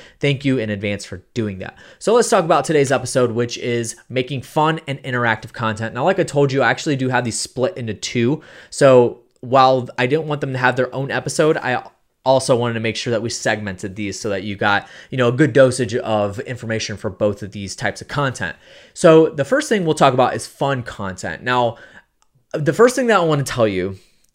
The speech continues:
is do not try to be funny <laughs> if you're not actually funny. This is, like, one of the, like, most card-, the, one of the biggest cardinal rules about content marketing, about marketing, about running your business, and about being a human being in general.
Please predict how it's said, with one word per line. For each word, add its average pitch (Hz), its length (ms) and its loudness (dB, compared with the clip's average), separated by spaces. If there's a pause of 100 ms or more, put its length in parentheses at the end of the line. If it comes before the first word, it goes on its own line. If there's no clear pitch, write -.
(160)
is 131 140 -2
do 127 240 -2
not 170 300 0
try 180 180 4
to 175 80 4
be 156 140 -6
funny 107 480 -2 (340)
<laughs> - 340 -18
if 123 220 0
you're 156 80 8
not 139 220 2
actually 120 340 2
funny. 87 320 -4 (320)
This 147 300 4
is, 143 420 0
like, 127 400 0
one 135 160 0
of 127 80 2
the, 120 180 4 (120)
like, 120 560 -4
most 123 400 -2 (300)
card-, 156 420 0
the, 165 100 0
one 190 160 4
of 208 60 4
the 165 40 4
biggest 185 320 2
cardinal 160 440 0
rules 123 280 4
about 113 280 -2
content 127 400 -6
marketing, 117 340 -4
about 113 240 -6
marketing, 123 520 -2 (280)
about 131 220 2
running 127 300 0
your 135 100 -2
business, 131 420 2
and 131 160 -4
about 120 180 0
being 135 160 -6
a 120 60 -4
human 120 380 -6
being 98 560 -6
in 131 160 -2
general. 107 520 -2